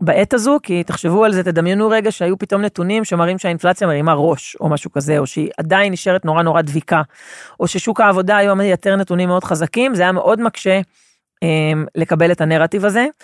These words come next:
אמ, והנתונים האלה נתנו רוח גבית משמעותית, ו-, אה, פצחו בירידת תשואות באגרות החוב בארצות הברית,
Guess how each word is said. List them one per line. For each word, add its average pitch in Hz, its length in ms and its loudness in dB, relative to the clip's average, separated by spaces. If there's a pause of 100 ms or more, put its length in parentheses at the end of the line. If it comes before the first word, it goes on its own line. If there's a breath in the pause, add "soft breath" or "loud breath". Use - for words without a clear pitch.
(420 loud breath)
אמ, 170 460 0
והנתונים 165 1000 0
האלה 208 160 2
נתנו 180 260 0
רוח 180 220 2
גבית 165 260 -2
משמעותית, 180 760 -2 (400 loud breath)
ו-, 160 120 -2 (580)
אה, 160 220 2 (100)
פצחו - 460 0
בירידת 180 720 2
תשואות 175 300 0
באגרות 165 380 0
החוב 240 380 2
בארצות 156 340 -2
הברית, 240 500 0